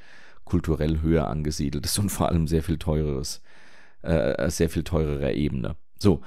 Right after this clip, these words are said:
also das sind jetzt die Abwehrmechanismen, davon gibt es einige und, äh, wenn du Abwehrmechanismen googelst, dann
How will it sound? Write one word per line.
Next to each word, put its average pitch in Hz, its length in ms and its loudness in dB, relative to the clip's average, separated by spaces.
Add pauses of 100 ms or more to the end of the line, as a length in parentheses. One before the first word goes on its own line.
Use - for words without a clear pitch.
(280)
also 87 240 6
das 95 260 4
sind 117 200 6
jetzt 104 300 4
die 82 80 4
Abwehrmechanismen, 110 880 6
davon 92 560 4
gibt - 240 -2
es 80 140 0
einige 113 580 6
und, 87 500 2
äh, 82 240 4
wenn 82 120 2
du 82 100 0
Abwehrmechanismen 87 1160 0
googelst, 127 640 8
dann 92 260 2